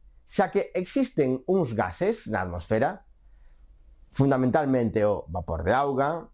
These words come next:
o dióxido de carbono, o metano e o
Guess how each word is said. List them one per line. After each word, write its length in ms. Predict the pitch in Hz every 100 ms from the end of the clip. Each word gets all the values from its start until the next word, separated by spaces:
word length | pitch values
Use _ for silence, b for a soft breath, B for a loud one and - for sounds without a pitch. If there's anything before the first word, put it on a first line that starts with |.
| _ - -
o 320 | - 104 101
dióxido 540 | 95 101 117 110 113 101
de 80 | 92
carbono, 680 | 95 127 156 147 170 214 _ _ _ _ - - -
o 960 | 123 120 117 113 113 110 107 107 107
metano 540 | 104 107 92 127 117
e 80 |
o 20 | 104